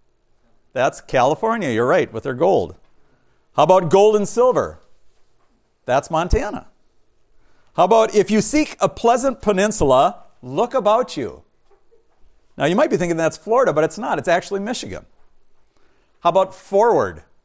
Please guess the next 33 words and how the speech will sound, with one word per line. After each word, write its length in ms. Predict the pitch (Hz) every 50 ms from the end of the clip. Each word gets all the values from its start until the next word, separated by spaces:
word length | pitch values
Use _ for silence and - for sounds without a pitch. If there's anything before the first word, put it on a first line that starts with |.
| _ _ _ _ _ _ _ _ _ _ _ _ _ - - _ _ _ _ - _ _ _ _ _ _ _ _ - _ _ _ _ _ -
Thank 340 | 135 131 139 151 147 135 -
you. 340 | 143 131 127 123 120 110
Someone 320 | 101 - - 127 139 147 147
got 220 | 139 143 143 -
that. 420 | - 143 143 143 - - - - - - - - - _ _ -
How 60 | 160
about 220 | 175 196 208 202
the 120 | 202 208 -
Star 420 | - - - 214 208 214 220 233
of 100 | 240 208
the 120 | 185 220 214
North? 520 | 214 233 269 269 175 123 - - - _ _ _ _ _ _ _ _ _ _ _ _ _ _ _ _ _ _ _ _ _ _ _ _ _ _ _ _ _ _ _ _ _ _ _ _ _
If 140 | - 127 117
you're 240 | 135 143 143 147 147
a 340 | 147 147 151 151 147 147 147
hockey 460 | - - - 196 214 220 220 208 165
fan, 360 | - - 156 147 156 160 170
you 60 | 165
know 180 | 156 156 156 160
the 80 | 151 147
North 280 | 147 151 156 165 160
Stars, 400 | - - - 127 127 139 139 -
you 80 | 139 131
should 180 | - - 156
know 200 | 127 113 120 123
that's 320 | 123 135 127 131 - - -
Minnesota. 580 | 95 104 120 - - - - - - - - - _ _ _ _ _ _ _ _ _ _ _ _ _
How 140 | - 180
about 280 | 185 175 196 190 190 190
"north 300 | 170 180 196 202 - -
to 80 | - 220
the 100 | 226 220
future"? 600 | 220 - 285 311 294 - - 151 95 76 -